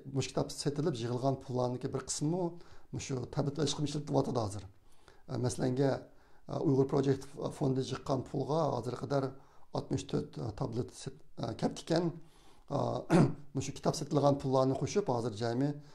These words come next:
туксан тугыз таблет, ә, ә, сатып алынып, балаларга таркытылып бопты хәзер. А, шуңа бу бер чоң эш, а, бу китапны алсаңлар, әмәлиятдә сахават эше белән шөгыльләнгән булырсың, китапны сатып алсаңлар. А,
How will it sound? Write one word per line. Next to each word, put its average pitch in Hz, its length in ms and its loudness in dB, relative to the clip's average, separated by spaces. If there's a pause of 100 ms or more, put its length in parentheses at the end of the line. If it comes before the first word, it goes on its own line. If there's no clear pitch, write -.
(140)
туксан 139 360 2
тугыз - 360 -2
таблет, 123 400 -2
ә, 110 200 -8 (600)
ә, 127 200 -6 (120)
сатып 131 400 -2
алынып, 147 440 6
балаларга 110 440 -2
таркытылып - 400 -8
бопты 139 240 -8
хәзер. 104 280 -10 (1700)
А, 120 320 -4
шуңа 151 480 4 (320)
бу 131 160 2
бер 143 160 4
чоң 160 320 2
эш, 190 300 2
а, - 120 -2
бу - 140 -8
китапны 139 300 0
алсаңлар, 147 480 2 (500)
әмәлиятдә 127 460 0
сахават 131 580 0 (140)
эше - 260 -2
белән 117 240 -2
шөгыльләнгән 123 540 2
булырсың, 110 400 -2
китапны - 240 -10
сатып 131 240 -6
алсаңлар. 107 400 -10 (500)
А, 107 140 -6